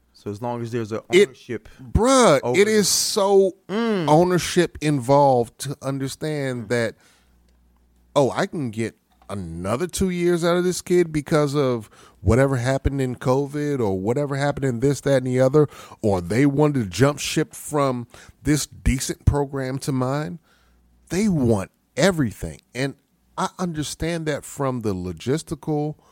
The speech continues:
Speaker 2: person point of view. But from the real point of view, you are abusing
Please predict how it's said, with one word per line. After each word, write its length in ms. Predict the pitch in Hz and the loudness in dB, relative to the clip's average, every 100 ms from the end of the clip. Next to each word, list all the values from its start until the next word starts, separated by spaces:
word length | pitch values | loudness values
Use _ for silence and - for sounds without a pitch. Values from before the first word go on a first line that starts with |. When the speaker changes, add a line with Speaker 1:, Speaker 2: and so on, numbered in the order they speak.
| _ _ _ _ - | _ _ _ _ 0
Speaker 2:
person 520 | - 143 - 151 147 | 0 -2 -6 -6 -4
point 280 | - 139 123 | 0 0 0
of 80 | 101 | -2
view. 320 | 95 80 - _ _ _ _ _ _ _ _ _ _ | -6 -10 -14 _ _ _ _ _ _ _ _ _ _
But 160 | - 120 | -2 -2
from 260 | - 165 147 | 0 2 2
the 80 | 101 | 0
real 260 | 95 139 | 2 0
point 300 | 170 202 190 | 0 0 0
of 80 | 185 | 0
view, 260 | 196 202 226 - _ _ _ _ _ _ _ _ _ _ _ _ - | -2 -4 -6 -16 _ _ _ _ _ _ _ _ _ _ _ _ -12
you 240 | 117 196 | -4 0
are 180 | 214 151 | 0 2
abusing 920 | 123 98 104 170 226 123 98 85 90 | 0 2 4 6 6 4 -2 -4 -8